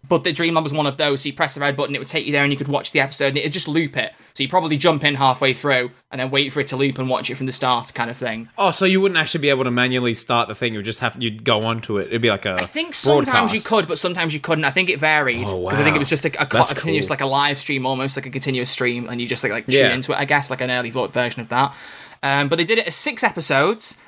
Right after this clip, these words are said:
Speaker 1: uh, roughly totaling a forty-five minute runtime, and then they later cut it down into a forty-five minute episode to show as, like, reruns on B B C One or C B B C or whatever
Speaker 2: Yeah.
Speaker 1: it might be.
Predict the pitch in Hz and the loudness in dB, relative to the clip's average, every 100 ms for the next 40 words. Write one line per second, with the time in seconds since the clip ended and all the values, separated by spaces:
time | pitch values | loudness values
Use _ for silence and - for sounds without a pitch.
0 | - 147 147 139 147 226 240 220 226 208 | -2 2 2 2 2 0 0 2 2 2
1 | 202 190 165 196 165 170 165 160 151 139 | 2 0 0 -2 -2 2 2 2 -2 -2
2 | 135 135 135 135 135 143 143 147 156 156 | -4 0 2 2 0 -2 -2 0 0 0
3 | 147 - 147 143 147 139 151 151 143 131 | -6 -6 -6 0 0 0 -2 -6 -6 -2
4 | 135 131 131 127 123 131 - 127 139 - | -2 0 -2 -2 -4 -4 -4 -4 -4 0
5 | 135 127 127 - - 131 131 131 131 123 | 2 2 0 -12 -4 -2 0 -2 -4 -2
6 | 127 127 127 120 127 127 123 120 120 123 | -2 -2 -2 0 0 0 -2 -2 0 2
7 | 135 123 117 117 - 120 120 120 107 113 | 2 2 0 2 4 4 6 6 4 0
8 | 113 - 104 | -2 -2 -4